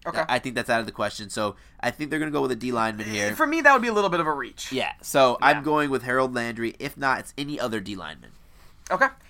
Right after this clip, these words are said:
Speaker 1: Uh, number twenty-six, the Atlanta Falcons. How about U C F?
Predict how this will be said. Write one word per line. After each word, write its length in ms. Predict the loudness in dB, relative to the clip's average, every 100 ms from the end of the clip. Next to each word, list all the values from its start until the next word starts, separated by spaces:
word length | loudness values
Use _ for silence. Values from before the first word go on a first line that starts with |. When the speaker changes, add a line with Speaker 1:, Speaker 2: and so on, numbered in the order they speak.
| -20 -20 -20 -2
Speaker 1:
Uh, 360 | 6 8 10 8
number 160 | 4 0
twenty-six, 600 | 0 0 0 -2 -2 -6
the 240 | -6 -4
Atlanta 480 | -4 -2 -2 2 0
Falcons. 920 | 4 6 6 4 -6 -8 -10 -10 -14 -20 -20 -20 -20 -20 -20 0
How 280 | 6 6
about 920 | 4 -2 -4 4 4 4 -2 -14 -8 -8 -10 -16 -20 -20 -20 -20 -20 -20 -20 -16
U 160 | -12
C 340 | -8 -8 -10 -6
F? 480 | -2 -2 -4 -20